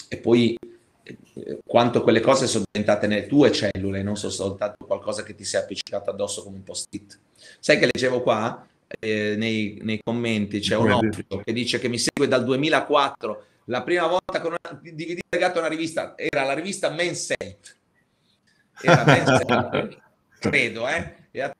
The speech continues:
Speaker 1: eh, perché all'epoca c'erano ancora, sai, le riviste, tiravano,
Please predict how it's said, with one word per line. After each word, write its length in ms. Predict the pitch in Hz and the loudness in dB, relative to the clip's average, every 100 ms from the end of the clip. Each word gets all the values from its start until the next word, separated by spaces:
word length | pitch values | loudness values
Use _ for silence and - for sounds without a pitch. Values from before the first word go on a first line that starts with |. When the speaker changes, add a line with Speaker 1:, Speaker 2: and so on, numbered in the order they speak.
| 175 - - | -8 -6 -10
Speaker 1:
eh, 220 | - 95 - | -16 -16 -12
perché 220 | 165 170 | -8 -6
all'epoca 460 | 175 170 - 143 | -4 -6 -6 -6
c'erano 320 | 127 143 139 127 | -6 -6 -6 -6
ancora, 280 | 170 160 | -4 -4
sai, 180 | 127 147 143 | -2 -2 -2
le 80 | |
riviste, 460 | 127 131 151 - 120 | -6 -6 -8 -8 -10
tiravano, 500 | 123 127 135 117 107 | -8 -6 -2 -4 -4